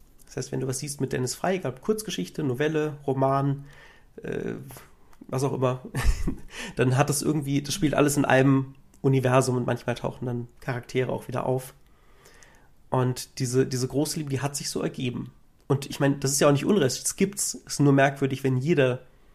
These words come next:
ständig irgendwie sich komplett tief verliebt und dann nie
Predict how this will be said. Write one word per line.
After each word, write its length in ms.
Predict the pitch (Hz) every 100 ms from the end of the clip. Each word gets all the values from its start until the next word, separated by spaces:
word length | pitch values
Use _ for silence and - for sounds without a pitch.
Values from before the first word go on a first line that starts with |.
| _ _ _ -
ständig 560 | - 139 135 127 -
irgendwie 680 | - 131 127 127 120 120 120 - _ - - - - -
sich 260 | 131 -
komplett 500 | - 127 135 135 -
tief 220 | - 139 143
verliebt 460 | - 131 139 139
und 140 | 123 123
dann 120 | 131
nie 320 | 135 131 -